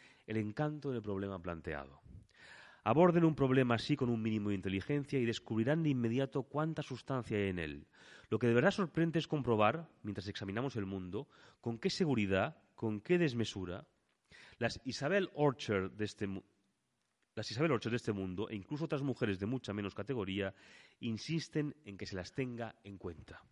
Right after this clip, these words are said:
George Eliot lo ha expresado admirablemente. En estas frágiles vasijas se conserva a través de los tiempos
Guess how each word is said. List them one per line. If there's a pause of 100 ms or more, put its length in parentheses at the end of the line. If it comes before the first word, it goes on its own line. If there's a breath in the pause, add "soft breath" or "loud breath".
(720 loud breath)
George
Eliot
lo
ha
expresado
admirablemente. (640 loud breath)
En
estas
frágiles
vasijas (300 soft breath)
se
conserva
a
través
de
los
tiempos